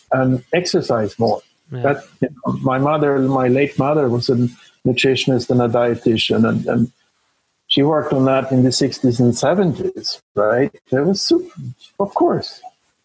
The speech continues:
Speaker 1: You have a problem. But the truth is, as we all have seen, that that's easy to say, it's extremely hard to do.
Speaker 2: Exactly, that's the problem, as I understood it. There's, like, uh, there's m-, a lot of studies on weight loss,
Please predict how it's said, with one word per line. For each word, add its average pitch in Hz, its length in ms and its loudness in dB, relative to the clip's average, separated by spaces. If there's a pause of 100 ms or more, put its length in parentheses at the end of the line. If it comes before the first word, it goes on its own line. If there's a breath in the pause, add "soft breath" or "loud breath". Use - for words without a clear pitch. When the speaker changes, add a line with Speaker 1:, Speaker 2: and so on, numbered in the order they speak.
Speaker 1:
You 147 140 2
have 170 200 0
a 170 60 2
problem. 147 760 -2
But 170 380 0 (160)
the 180 120 2 (180)
truth 220 340 2
is, 127 300 0
as 131 180 -2
we 131 60 2
all 120 140 2
have 113 100 -4
seen, 117 260 2
that 127 160 -2 (320)
that's 139 240 -2
easy 160 240 0
to 143 140 2
say, 127 360 2
it's 127 260 -2
extremely 127 720 0
hard 113 320 0
to 127 60 -2
do. 165 300 -2 (300)
Speaker 2:
Exactly, 139 520 -4
that's 135 200 -4
the - 80 -6
problem, 117 500 -2
as 110 180 -6
I 117 240 -2
understood 113 600 -4
it. 110 140 -6
There's, 110 280 -6
like, 107 340 -6
uh, - 200 -14
there's 117 280 -10
m-, 127 200 -10
a - 60 -6
lot 120 140 -4
of 117 80 -10
studies 113 360 -4
on 113 160 -2
weight 120 300 -4
loss, 107 320 -6